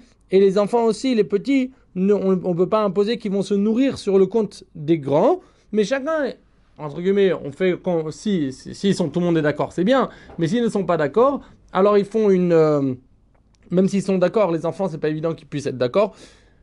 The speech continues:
et qu'ils puissent, euh, accepter, puisqu'ils sont, ils sont pas conscients pour accepter. Et mais si, en tout cas, si, on, on, ce qu'il faut faire, c'est partager, faire un calcul combien chacun revient à chacun,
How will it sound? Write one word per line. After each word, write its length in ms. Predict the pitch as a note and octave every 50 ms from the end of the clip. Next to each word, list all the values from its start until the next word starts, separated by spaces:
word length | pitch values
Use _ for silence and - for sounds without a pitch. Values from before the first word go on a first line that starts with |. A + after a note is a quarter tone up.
| _ _ - -
et 120 | C#3 C3+
qu'ils 200 | - - D#3+ C3
puissent, 220 | D3 D3 C#3 -
euh, 160 | D3+ C3+ C3 -
accepter, 420 | C#3 C3+ - - C#3+ C3 - G#3
puisqu'ils 340 | F#3 D#3 - - D#3 C#3+ B2+
sont, 160 | - C3+ B2+
ils 60 | C3
sont 160 | B2+ - C3+
pas 100 | B2+ C#3
conscients 380 | C3+ - D#3+ - - F3+ E3+ D#3+
pour 160 | - C#3+ A#2
accepter. 520 | B2 A#2+ - D3 C#3 - F#3+ A3 C#4 C#4 C#4+ - _ _ _ _ _ _ _ _ _ _ _ -
Et 80 | E3
mais 160 | E3 F3 F3+ E3
si, 320 | E3+ - A#3 A#3 A3+ G3 -
en 120 | F#3+ F#3+
tout 140 | F3 G3+ F#3+
cas, 300 | F#3+ G#3+ A#3 C4+ B3 - - -
si, 460 | F3+ - - F#3 E3+ - - E3 E3 -
on, 280 | - D#3+ D#3+ D#3+ D#3+ E3
on, 40 | D#3
ce 100 | - -
qu'il 140 | - G#3+ E3
faut 140 | F3 D#3+
faire, 260 | - G3 A#3+ C#4 C#4 -
c'est 140 | - F#3
partager, 720 | - - F#3 - G2+ - E3+ D3+ D#3 E3+ G3+ B3+ C#4+ D4+ - - _
faire 240 | _ - F3+ D#3+ D#3
un 80 | D#3
calcul 360 | D3+ - E3 D#3+ - B3 A3+
combien 340 | G3 - F3+ E3+ F#3 F3+ F3
chacun 560 | D#3 - - F#3+ F3+ - F3+ F3+ E3 C#3+ - - _ _ - F3
revient 380 | E3+ D3 D3 E3+ E3+ D#3+ E3+ F#3
à 180 | F3 D#3+ D3
chacun, 480 | C3+ - - B2+ B2+ - G3 B3+ D#4 D#4+